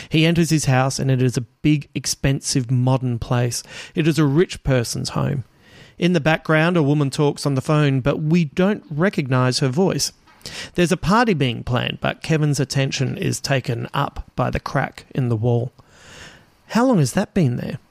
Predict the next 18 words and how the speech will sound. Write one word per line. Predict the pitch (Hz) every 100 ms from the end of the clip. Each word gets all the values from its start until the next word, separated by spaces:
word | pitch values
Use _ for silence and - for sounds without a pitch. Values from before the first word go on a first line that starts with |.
| _ _ _ _ -
The | 147
woman | 170 156 127
continues | - 135 143 131 123
talking. | - 139 135 135 139 _ _ _ _ - - -
When | 156 165
she | 165
comes | 170 196 190
into | 190
focus, | 156 160 151 147 -
we | 151
realise | 139 143 160 147 135 127
it | 160 139
is | 123
Laurie, | 143 151 156 135 - -
and | 160 147 139
the | 131
date | 113 - 175 170 165 _
is | 143 123